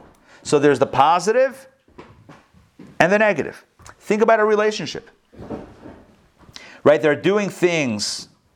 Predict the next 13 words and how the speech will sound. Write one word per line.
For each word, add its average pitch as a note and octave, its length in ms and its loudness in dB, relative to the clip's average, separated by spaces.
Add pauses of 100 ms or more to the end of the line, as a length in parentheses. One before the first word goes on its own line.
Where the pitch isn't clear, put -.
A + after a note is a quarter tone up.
(1500)
There's D#3 420 4
something F#3+ 540 0
that E3 80 0
you D#3 100 -2
can D#3 140 -4
do F3+ 160 0
for E3 120 -8
the D#3 140 2
other D#3+ 220 0
to D3+ 120 -4
cultivate D3 640 -2
the C3 80 0
love, G#2 400 -2